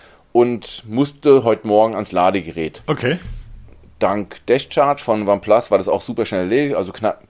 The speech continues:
Speaker 1: knappe Dreiviertelstunde war der Akku von drei Prozent auf hundert Prozent aufgeladen. Die OnePlus Watch ist die bislang schönste Uhr, die ich je getragen habe. Sie ist so schön. Ich habe mir die silberne gekauft.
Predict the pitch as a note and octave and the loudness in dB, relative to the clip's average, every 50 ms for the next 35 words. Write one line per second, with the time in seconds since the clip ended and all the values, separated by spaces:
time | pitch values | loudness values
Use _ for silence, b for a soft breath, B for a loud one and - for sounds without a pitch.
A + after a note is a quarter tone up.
0 | _ _ - A2+ A2+ C3 - A#2+ A#2 A2+ A2 A2+ F#2+ - - C#3 D3 D3 A2+ G#2+ | _ _ -4 -2 -2 -2 0 0 0 0 0 -4 -10 -4 -4 -2 -2 2 2 4
1 | G2+ G2+ G2 - A2+ - A#2+ - - G#2 G2 - - G#2+ A#2+ - - G2+ - - | 4 4 2 -2 -4 -8 -12 -8 -8 -8 -6 0 0 0 0 0 -4 -6 -6 -6
2 | A2+ A2+ - - - A2+ G2+ - - - - F#2+ E2+ - G#2+ - - - D#2+ D#2+ | -6 -6 -6 -6 -4 -8 -8 -8 -10 -12 -12 -8 -4 -4 -4 -4 -4 -6 -6 -4
3 | D#2+ E2+ G#2 C3+ D3+ b b b b b b b b b b b b b b b | -4 -6 -8 -10 -12 b b b b b b b b b b b b b b b
4 | b b b b b b _ _ _ _ - A#2 G2+ C3 E3 F#3 - F#3 D3+ - | b b b b b b _ _ _ _ -2 2 2 2 0 2 2 0 0 2
5 | - C#3+ C3 - - - - _ A2+ G#2+ - - A#2+ A2+ G#2+ - _ _ - _ | 2 2 2 2 2 -10 -6 _ -6 -6 -4 -4 -2 -2 -2 -4 _ _ -20 _
6 | _ _ _ _ _ A2 F#2+ - G#2+ - G3 - A#2+ _ - - - - C#3+ F3+ | _ _ _ _ _ -6 -4 0 0 0 0 -2 -8 _ -14 -12 -2 0 2 2
7 | G3+ F#3 - - F#3+ E3 C3+ B2+ C3+ C3+ B2 A2 - A#2 A#2 B2 B2+ - G#2+ G2+ | 2 0 0 2 2 2 4 4 2 2 2 0 -4 -2 -2 -2 -4 -2 0 0
8 | G#2+ G#2+ F#2+ F2 E2 D#2 - _ _ _ _ _ _ - F#2+ C3 B2+ B2 - - | 0 0 -2 -6 -8 -8 -10 _ _ _ _ _ _ -6 -4 -2 -2 -2 -4 -4
9 | G2+ G2 F#2+ C#3+ F3+ F#3 - - C3 C#3 B2+ B2+ A#2+ B2 A#2 A2 G#2 G#2+ C#3+ G#3+ | -8 -4 0 0 0 0 0 -2 -2 -2 -2 -4 -4 -2 -4 -2 -2 0 0 2
10 | F#3 F3+ F3+ F#3 - - - - D3 C#3 D#3 D#3 - - | 2 2 0 -2 -4 -8 -4 -2 0 0 0 0 -4 -14